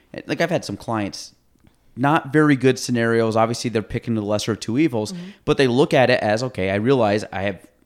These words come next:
Speaker 1: haven't been dealt the best hand, but let's, let's lose the least amount of money, let's l-, lose the least amount of time." And there's other people that scream and yell and make whatever you just had worse, miserable, and then all of a sudden those two, those two I,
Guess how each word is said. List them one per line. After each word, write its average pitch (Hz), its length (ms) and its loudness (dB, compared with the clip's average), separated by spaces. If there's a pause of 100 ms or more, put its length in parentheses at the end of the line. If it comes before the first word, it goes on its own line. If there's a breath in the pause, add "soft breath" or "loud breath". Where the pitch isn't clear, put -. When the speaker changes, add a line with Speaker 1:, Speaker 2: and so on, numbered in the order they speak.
(560)
Speaker 1:
haven't 143 240 2
been 120 140 2
dealt 117 240 2
the 131 60 -4
best 101 260 -2
hand, 104 240 -2
but 110 80 -2
let's, 117 300 0
let's 120 420 -6
lose 135 220 0
the 123 100 0
least 120 260 -6
amount 110 240 0
of 104 40 0
money, 101 260 -2
let's 110 380 -6
l-, 117 220 -6
lose 113 260 -4
the 113 60 -4
least 117 180 -6
amount 113 200 -4
of - 60 -14
time." 101 480 -4 (520 soft breath)
And 110 540 0 (560 soft breath)
there's 117 220 -2
other 156 160 4
people 131 280 -2
that 98 360 -2 (720)
scream 143 420 0
and 110 180 0
yell 127 320 2
and 110 120 -2
make 113 280 -6 (280)
whatever 139 440 2
you 135 140 -2
just 127 220 -2
had 117 420 -4 (320)
worse, 139 560 2
miserable, 123 540 0
and 107 100 -6
then 120 140 2
all 127 60 2
of 120 40 -2
a - 20 -4
sudden 120 200 -4
those 117 120 -4
two, - 320 -4
those 110 200 -6
two 131 180 -2
I, 113 160 0